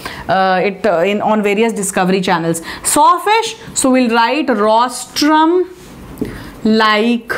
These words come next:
a saw, and also they are viviparous. Viviparous, and ob-, obviously they have a placenta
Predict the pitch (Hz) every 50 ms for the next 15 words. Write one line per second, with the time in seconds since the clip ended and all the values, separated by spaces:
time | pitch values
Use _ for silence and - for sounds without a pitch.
0 | - - - - - - 208 214 226 226 220 220 - - - - 220 214 220 240
1 | 254 277 320 359 - - - - - - - - - - - - - - - -
2 | - - - - - - - - 294 285 311 330 381 427 392 - - 320 262 254
3 | 254 214 233 240 240 233 233 220 214 196 214 262 277 277 240 285 294 294 233 -
4 | 240 190 165 165 156 160 - - - - - - - - - - - - - -
5 | - - - - - - - - - - - - - - - - - - - -
6 | - - - 180 220 233 214 269 277 233 302 294 311 320 381 427 427 - - -
7 | - 202 196 196 - - 214 214 208 208 - 208 214 196 247 247 254 269 277 269
8 | 220 233 220 214 196 196 196 202 208 208 208 208 190 185 185 185 - - 190 185
9 | 190 190 190 190 - 277 320 359 440 466